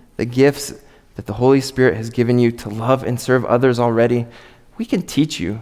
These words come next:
to do something that you don't know how to do. Just remember that.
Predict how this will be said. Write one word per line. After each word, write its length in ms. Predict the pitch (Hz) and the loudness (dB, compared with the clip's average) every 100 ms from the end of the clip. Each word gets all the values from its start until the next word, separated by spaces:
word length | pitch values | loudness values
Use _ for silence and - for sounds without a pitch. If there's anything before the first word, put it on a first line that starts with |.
| - | -12
to 80 | - | -10
do 180 | 117 113 | -4 -4
something 380 | 113 95 107 107 | -2 -4 -2 -6
that 180 | 107 - | -6 -8
you 40 | |
don't 140 | 107 107 | -8 -6
know 60 | |
how 120 | 104 | -10
to 80 | 98 | -12
do. 300 | 98 107 101 - _ _ _ _ _ _ _ _ _ | -10 -12 -12 -18 _ _ _ _ _ _ _ _ _
Just 160 | - 110 | -10 -4
remember 280 | 110 104 101 | -4 -6 -12
that. 200 | - | -16